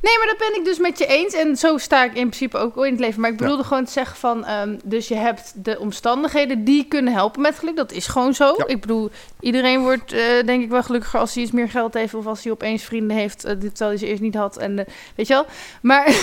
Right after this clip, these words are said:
Speaker 1: <laughs> ja, ik noem maar even iets. Maar,
Speaker 2: Ja.
Speaker 1: of van een leuke vakantie. Ehm, maar soms, eh, nou, soms kan je ook gewoon gelukkig voelen om niks. Dus, dus geluk is best wel een vaag iets eigenlijk.
Speaker 2: Geluk is tevredenheid met jezelf.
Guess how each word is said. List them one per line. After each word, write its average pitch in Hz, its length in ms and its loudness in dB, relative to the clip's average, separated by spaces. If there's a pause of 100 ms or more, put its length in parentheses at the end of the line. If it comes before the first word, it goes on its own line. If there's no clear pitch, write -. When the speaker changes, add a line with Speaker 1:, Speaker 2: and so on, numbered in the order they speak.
(460)
Speaker 1:
<laughs> 403 600 4
ja, 277 160 4
ik 285 100 4
noem 311 160 6
maar 285 180 6
even 269 180 0
iets. 247 160 -4
Maar, 247 260 4
Speaker 2:
Ja. - 60 0
Speaker 1:
of 240 180 0
van 269 180 6
een 247 60 0
leuke 240 220 2
vakantie. 240 680 2 (420)
Ehm, 233 380 4 (420)
maar 247 340 4
soms, - 500 0 (540)
eh, 220 160 2 (760)
nou, 320 140 6
soms 302 180 0
kan 214 140 2
je 170 80 -6
ook 185 80 -6
gewoon 226 340 0
gelukkig 240 360 -2
voelen 240 240 0
om 240 120 2
niks. - 520 -2 (400)
Dus, 214 320 -6
dus 214 280 -6
geluk 247 280 -2
is - 120 -12
best 240 240 -2
wel 190 100 -4
een 196 60 -4
vaag 220 420 -2
iets 208 300 -6
eigenlijk. - 520 -8 (1900)
Speaker 2:
Geluk 160 320 0
is 156 120 -4
tevredenheid 117 640 -4
met - 140 -14
jezelf. 92 340 -12